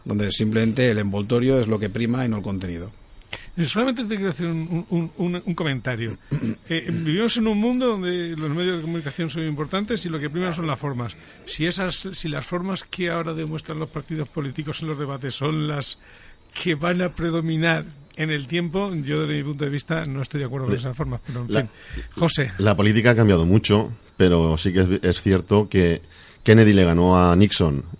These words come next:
Speaker 3: eh, en los debates televisivos y perdió en la radio. Mm, ¿por qué? Porque su imagen era muy cuidada, muy pensada, mientras que Nixon, pues, ni iba afeitado, ni iba cuidado, ni nada. Y, y por eso ganó Kennedy en su momento. Es decir, la imagen,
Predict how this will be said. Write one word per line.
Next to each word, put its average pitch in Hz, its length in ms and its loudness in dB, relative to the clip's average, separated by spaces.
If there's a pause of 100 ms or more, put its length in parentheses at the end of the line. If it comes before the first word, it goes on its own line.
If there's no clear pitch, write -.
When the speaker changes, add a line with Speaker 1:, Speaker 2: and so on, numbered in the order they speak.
Speaker 3:
eh, 78 640 0
en 90 120 2
los 80 100 2
debates 85 300 4
televisivos 104 720 4
y 95 120 2
perdió 85 440 2
en 82 100 4
la 78 80 2
radio. 90 380 4 (640)
Mm, 85 380 2
¿por 90 220 2
qué? 101 220 8
Porque 85 540 2
su 92 160 0
imagen 95 360 4
era 92 180 4
muy 95 220 4
cuidada, 120 460 4
muy 101 140 6
pensada, 117 520 4
mientras 92 280 4
que 85 100 0
Nixon, 98 400 2 (340)
pues, 87 140 2
ni 85 320 4
iba 87 160 6
afeitado, 104 560 6
ni 101 60 6
iba 95 120 6
cuidado, 95 440 2
ni 82 80 2
nada. 64 220 -4
Y, 76 460 -2
y - 40 -8
por 85 120 0
eso 104 140 2
ganó 85 320 0
Kennedy 85 320 0
en 82 80 -2
su 85 120 -2
momento. 85 280 0
Es 82 80 0
decir, 82 120 0
la 80 80 2
imagen, 90 400 2